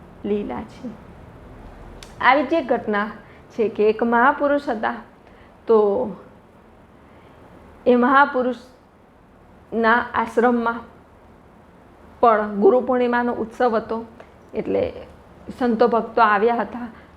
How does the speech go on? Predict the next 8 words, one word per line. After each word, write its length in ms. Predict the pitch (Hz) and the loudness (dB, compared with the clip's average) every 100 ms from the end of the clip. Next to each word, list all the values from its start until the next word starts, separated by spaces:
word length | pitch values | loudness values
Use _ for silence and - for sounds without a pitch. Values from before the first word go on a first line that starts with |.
| - | -6
તો 80 | 240 | -2
હવે 500 | 240 220 233 233 - - | 2 4 2 0 -6 -2
લાડવાનો 1120 | 262 214 202 226 233 240 240 - - - 233 | 4 6 6 6 6 4 0 -10 -20 -8 -2
લોટ 340 | 220 220 233 233 | 0 0 0 -2
બાંધ્યો, 560 | 214 208 240 220 226 240 | -4 -6 -4 -2 -2 -6
પછી 400 | - 220 - 220 220 - 220 | -10 -8 -4 -4 -4 -10 -2
મુઠિયા 440 | 214 208 - 226 | -2 -2 0 2
તળ્યા 440 | 214 214 208 214 | 4 4 6 2